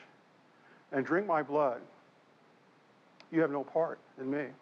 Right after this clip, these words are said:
But those who eat my flesh and drink my blood have life.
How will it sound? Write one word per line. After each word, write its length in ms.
But 140
those 300
who 240
eat 120
my 180
flesh 360
and 80
drink 180
my 160
blood 420
have 180
life. 260